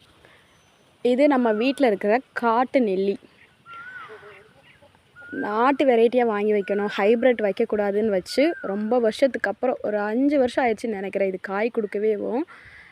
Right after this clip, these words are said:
இது வந்து ம், காட்டு நெல்லிக்காய். சைஸ் வந்து ரொம்ப பெருசா வராது, சின்ன சின்னதா வரும்.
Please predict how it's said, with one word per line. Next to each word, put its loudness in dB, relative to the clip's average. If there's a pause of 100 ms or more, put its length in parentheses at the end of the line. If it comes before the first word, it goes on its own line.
(160)
இது 0
வந்து 0
ம், -2 (360)
காட்டு 0
நெல்லிக்காய். -2 (120)
சைஸ் 2
வந்து 2
ரொம்ப -2
பெருசா -2
வராது, 0
சின்ன 0
சின்னதா 0
வரும். 0